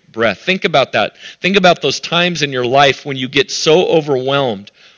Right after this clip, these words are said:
when you just feel so lost. And those times, I'm sure we've all been there,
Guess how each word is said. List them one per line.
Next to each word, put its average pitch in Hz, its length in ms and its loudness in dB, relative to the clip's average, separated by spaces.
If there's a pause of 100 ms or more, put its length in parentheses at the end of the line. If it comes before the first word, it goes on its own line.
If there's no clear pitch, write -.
(140)
when 147 120 -4
you 143 140 -2
just 147 220 -4
feel 151 220 0
so - 420 -2
lost. 156 520 2
And 135 200 -4 (120)
those 156 180 -4
times, 185 380 -4
I'm 143 140 -4
sure 196 220 0
we've 165 180 0
all 170 260 0
been 156 260 0
there, 117 200 -2